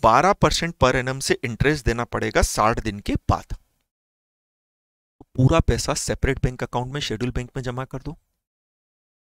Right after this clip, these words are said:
और दो पर्पस से उसे निकालना, अलॉटमेंट करने के पर्पस से या रिफंड करने के पर्पस से। जब अलॉटमेंट पर तुम निकाल रहे हो तो ध्यान रखना साठ दिन में अलॉटमेंट कर दो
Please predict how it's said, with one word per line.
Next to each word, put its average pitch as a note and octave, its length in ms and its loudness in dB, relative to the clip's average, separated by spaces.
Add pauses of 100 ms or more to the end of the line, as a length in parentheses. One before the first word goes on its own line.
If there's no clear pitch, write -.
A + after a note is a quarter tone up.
(520)
और A2+ 240 -2 (460)
दो D#3 100 8
पर्पस - 340 2
से - 80 -6
उसे A#2+ 160 -6
निकालना, B2 420 -6 (1700)
अलॉटमेंट A#2 420 0
करने C#3+ 220 -4
के D#3 80 -8
पर्पस D3 320 -4
से - 160 -8 (120)
या A#2+ 100 -2
रिफंड G#2 300 -6
करने G2 200 -12
के - 100 -16
पर्पस - 360 -18
से। - 140 -18 (1600)
जब C#3+ 280 2
अलॉटमेंट B2+ 480 0
पर E3+ 100 4
तुम D#3+ 200 0
निकाल C3+ 300 2
रहे B2 120 -4
हो F#2+ 120 -4
तो B2 160 -6
ध्यान B2 280 -6
रखना D3 240 -6
साठ A2 300 0
दिन B2+ 140 -6
में C#3+ 120 -4
अलॉटमेंट C3 400 -2
कर D3 140 -6
दो E3+ 140 -6